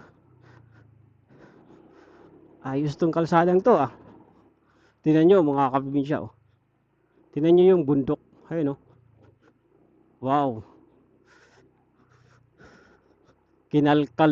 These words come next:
nila yung bundok, mga kaprobinsya, oh. Oh. Grabe, no? Kita nyo ba yan?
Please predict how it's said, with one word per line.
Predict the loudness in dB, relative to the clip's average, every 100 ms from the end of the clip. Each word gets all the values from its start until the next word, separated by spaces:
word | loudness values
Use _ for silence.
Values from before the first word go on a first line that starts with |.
| 4
nila | 2 0
yung | 0 0
bundok, | 0 0 -4 -6
mga | -6 -4 -6
kaprobinsya, | -6 -6 -4 -4 -4 -6 -6
oh. | -10 _ -20 _ _ _ _ _ _ _ _ -8
Oh. | -6 -6 -12 _ _ _ _ _ _ _ _ _ _ _ _ _ _ _
Grabe, | -14 -12 -8 -4 -2
no? | -2 -6 -12 _ _ _ _ _ _ _ _ _ _ _ _ _ _ _ _ -20 -20 _ _ _ _
Kita | -10 -6 -4
nyo | -4
ba | -4 -4
yan? | -4 -10